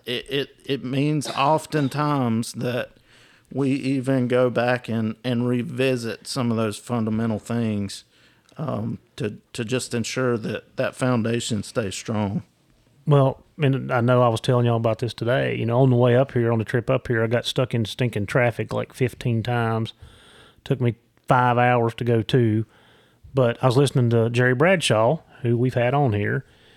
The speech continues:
Speaker 2: and Jerry was talking about your foundation should be so strong that when you mess something up, you go right back to it and pick up, and it's never, it's never missed. And,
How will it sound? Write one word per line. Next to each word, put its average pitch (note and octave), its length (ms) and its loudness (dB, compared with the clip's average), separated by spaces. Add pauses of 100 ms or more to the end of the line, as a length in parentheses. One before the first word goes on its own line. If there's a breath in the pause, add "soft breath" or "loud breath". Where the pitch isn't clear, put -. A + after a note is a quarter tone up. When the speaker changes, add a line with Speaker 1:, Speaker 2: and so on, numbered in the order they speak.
(300 soft breath)
Speaker 2:
and A2+ 500 2
Jerry B2+ 220 2
was D3+ 140 0
talking C#3+ 360 2
about A#2+ 340 2
your C3+ 140 2
foundation C#3+ 680 2
should B2 200 -2
be A#2+ 120 2
so C3 240 0
strong A#2 720 2 (500 soft breath)
that B2+ 220 0
when B2 200 4
you C#3+ 140 4
mess B2+ 320 4
something D#3 400 2
up, D#3+ 320 2 (460)
you C3 140 -2
go C3 200 4
right C3 300 4
back C3 260 0
to D3+ 280 2
it D3 260 0
and B2+ 180 0
pick C#3 220 0
up, C3 200 2
and A#2 120 2
it's - 140 -4
never, A2+ 480 0
it's - 200 -4
never A2+ 240 0
missed. G#2 500 -4 (760 soft breath)
And, A2 600 0